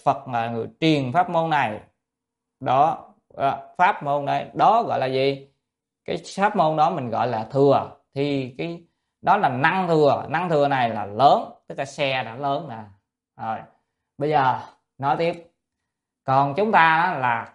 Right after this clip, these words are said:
khởi tâm niệm Phật nè, đó, chúng ta khởi tâm niệm Phật, niệm niệm tác Phật, tức là mỗi niệm, từng niệm, từng niệm làm Phật. Cứ niệm được một niệm, đó là mình đang làm Phật được một niệm. Mình niệm được hai niệm, tức là mình đang niệm làm Phật hai niệm.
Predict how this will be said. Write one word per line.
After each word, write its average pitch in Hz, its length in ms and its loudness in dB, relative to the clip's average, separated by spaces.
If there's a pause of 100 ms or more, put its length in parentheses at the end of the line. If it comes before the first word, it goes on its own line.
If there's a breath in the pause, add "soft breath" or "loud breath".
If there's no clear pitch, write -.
khởi 139 340 2
tâm 156 340 -2
niệm 120 160 -6
Phật 117 240 -2
nè, 113 180 -4 (120)
đó, 120 320 -2
chúng 143 100 -8
ta 127 100 -2
khởi 123 260 -4
tâm 127 260 -2
niệm 113 160 -10
Phật, 113 180 -10 (120)
niệm 156 680 0
niệm 127 340 -8 (100)
tác 220 300 0
Phật, 120 140 -2 (140)
tức 185 60 -6
là 127 180 -2 (320)
mỗi 160 320 2
niệm, 131 460 -6 (120)
từng 135 180 0
niệm, 139 240 0
từng 139 100 -2
niệm 135 420 -4
làm 123 280 0
Phật. 120 180 0 (680)
Cứ 196 180 6
niệm 147 240 2
được 139 160 -2
một 131 120 -6
niệm, 131 320 -6 (100)
đó 127 220 -2
là 117 200 -6
mình 110 220 -12
đang 120 280 -6
làm 113 200 -10
Phật 117 260 -8
được 117 140 -6
một 110 140 -14
niệm. 113 220 -10 (460)
Mình 127 300 -2
niệm 170 300 4
được 151 220 0
hai 160 240 2
niệm, 139 340 -2
tức 165 80 -4
là 147 100 0
mình 117 240 -6
đang 139 300 2
niệm 120 160 -6
làm 113 160 -8
Phật - 260 -8
hai 131 180 -2
niệm. 117 320 -6